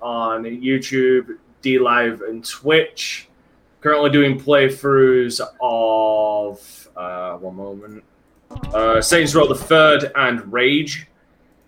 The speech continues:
And I've got a Let's Play of Castle Crashers and, uh, Star Wars Battlefront two coming out soon. Uh, currently, like, currently on stream, I'm playing today Pokemon Yellow.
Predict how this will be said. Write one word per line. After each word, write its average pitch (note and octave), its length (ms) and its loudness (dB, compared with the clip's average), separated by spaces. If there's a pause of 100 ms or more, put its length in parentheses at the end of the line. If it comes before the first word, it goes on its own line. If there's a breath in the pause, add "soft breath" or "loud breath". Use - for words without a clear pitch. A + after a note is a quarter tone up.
(260)
And C3+ 480 0
I've B2 320 -2
got D#3+ 400 0 (100)
a B2+ 180 -4
Let's B2+ 280 -2
Play B2+ 180 0
of A#2 120 -6
Castle D3+ 360 -2
Crashers B2+ 680 -2 (160)
and, A#2 540 -6 (840)
uh, A#2+ 180 -2
Star C#3 260 2
Wars C3+ 140 2
Battlefront B2 500 -4
two C3+ 220 -8
coming A2 300 -10
out G#2 180 -10
soon. G#2 400 -14 (960)
Uh, G#2+ 560 -4
currently, D3+ 260 0
like, C#3+ 380 -2
currently E3+ 340 2
on D3+ 140 2
stream, D3 280 -4
I'm C#3 120 0
playing C3 540 -2
today C3+ 600 0 (300)
Pokemon C#3 460 -2
Yellow. A#2+ 600 -2